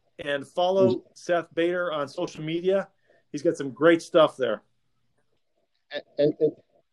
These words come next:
Speaker 1: Go ahead. Go
Speaker 2: and
Speaker 1: ahead.
Speaker 2: Joseph, may I, may I say one more thing to end it?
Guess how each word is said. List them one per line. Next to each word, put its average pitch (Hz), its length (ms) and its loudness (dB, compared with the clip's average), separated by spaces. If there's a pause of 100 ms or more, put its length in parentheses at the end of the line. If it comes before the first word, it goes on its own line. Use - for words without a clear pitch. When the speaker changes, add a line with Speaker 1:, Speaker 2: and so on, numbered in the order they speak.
(220)
Speaker 1:
Go 214 80 6
ahead. 185 180 2 (220)
Go 143 60 -2
Speaker 2:
and - 80 4
Speaker 1:
ahead. 135 120 6
Speaker 2:
Joseph, 165 380 4
may 156 140 0
I, 151 140 2
may 143 160 0
I 135 80 2
say 160 160 4
one 151 180 6
more 156 140 2
thing 160 240 -6
to 151 140 0
end 156 160 2
it? 165 100 0